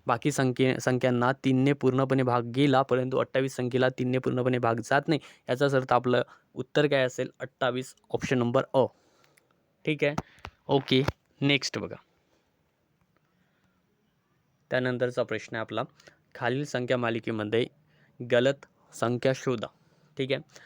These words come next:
बघा, दोन, पाच, दहा, सतरा, सव्वीस, सदतीस, पन्नास आणि चौसष्ट.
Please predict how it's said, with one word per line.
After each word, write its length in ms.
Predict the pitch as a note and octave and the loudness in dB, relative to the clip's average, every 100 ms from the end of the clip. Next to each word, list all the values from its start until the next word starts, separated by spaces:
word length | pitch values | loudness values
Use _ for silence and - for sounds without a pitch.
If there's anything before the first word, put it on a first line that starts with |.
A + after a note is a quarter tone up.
| - _ - | -20 _ -4
बघा, 280 | B2+ B2+ | 0 0
दोन, 400 | C3+ B2+ C3 C3 C3+ _ - | 0 -2 0 0 -4 _ -4
पाच, 400 | B2 B2 - - _ - | -4 -4 -8 -20 _ -20
दहा, 440 | C3 B2 A#2 C3 | -8 -4 -2 -2
सतरा, 500 | C3+ - A#2 A#2+ B2+ C3+ _ _ - | -4 -4 -6 -2 -2 -2 _ _ -4
सव्वीस, 480 | B2+ A#2+ C#3 C#3 _ _ _ _ _ | -4 -2 -6 -6 _ _ _ _ _
सदतीस, 560 | - B2+ C3 C3+ C3 - | 0 4 4 2 -6 -8
पन्नास 440 | - A#2+ A#2+ B2+ | -4 -2 -2 -4
आणि 160 | A#2 B2+ | -4 -6
चौसष्ट. 680 | C3+ - A2+ A2 C3+ A#2+ - | -2 0 0 2 -2 -2 -6